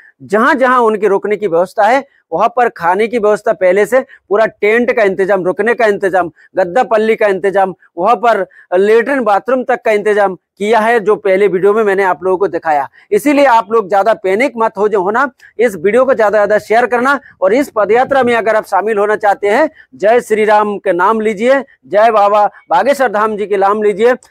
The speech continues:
जय सन्यासी बाबा के नाम लेकर इस पदयात्रा में आप शामिल हो सकते हैं। हिंदू राष्ट्र की जय हो, सनातन धर्म की जय हो, जय हो बाबा बागेश्वर धाम की जय हो। आज पदयात्रा का ये दूसरा दिन है और आज पदयात्रा शाम तक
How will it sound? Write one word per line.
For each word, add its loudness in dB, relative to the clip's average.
जय 2
सन्यासी -2
बाबा 2
के -4
नाम -2
लेकर 0
इस -2
पदयात्रा 2
में 0
आप -2
शामिल -2
हो -2
सकते -4
हैं। -2
हिंदू 2
राष्ट्र 0
की -2
जय 2
हो, 2
सनातन -2
धर्म 0
की -2
जय 2
हो, 2
जय 2
हो 4
बाबा 2
बागेश्वर -2
धाम -2
की -4
जय -2
हो। 0
आज 2
पदयात्रा 0
का -2
ये 0
दूसरा -2
दिन 0
है -2
और 4
आज 0
पदयात्रा -2
शाम -2
तक 0